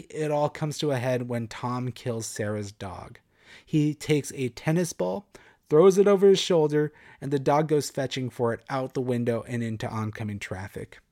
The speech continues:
If there are major issues with the plot of this film, they stem from the fact that each character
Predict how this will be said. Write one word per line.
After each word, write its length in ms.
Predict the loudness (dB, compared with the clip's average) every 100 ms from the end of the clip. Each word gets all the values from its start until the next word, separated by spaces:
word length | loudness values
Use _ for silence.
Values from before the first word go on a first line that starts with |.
| _ _ _
If 140 | 0
there 140 | 8 8
are 80 | 8
major 300 | 4 6 4
issues 400 | 4 2 0 0
with 100 | -4
the 60 |
plot 280 | -4 -4 -4
of 60 | -2
this 180 | -4 -6
film, 380 | -6 -4 -6 -12 -6
they 100 | -4
stem 380 | -2 2 2 2
from 160 | 2
the 80 | 0
fact 300 | 0 0 0
that 120 | -4 -6
each 340 | -4 -4 -4
character 580 | -2 2 2 2 0 -2